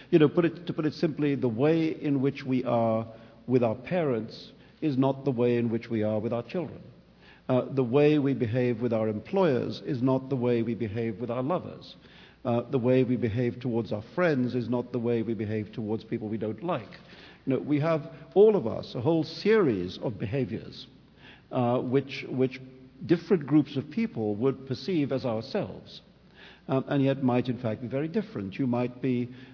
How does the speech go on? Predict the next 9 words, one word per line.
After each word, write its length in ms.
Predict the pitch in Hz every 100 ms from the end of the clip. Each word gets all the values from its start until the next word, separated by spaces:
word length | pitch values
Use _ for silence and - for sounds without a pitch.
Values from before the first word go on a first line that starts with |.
| -
a 40 |
very 240 | 120 127 127
aggressive 760 | 135 98 151 170 - 123 104 95
employer, 720 | - 127 127 139 123 113 110 113 - -
but 160 | 123 120
a 40 |
very 220 | 117 120
timid 440 | 120 - 156 120 107
husband, 520 | 135 170 120 92 -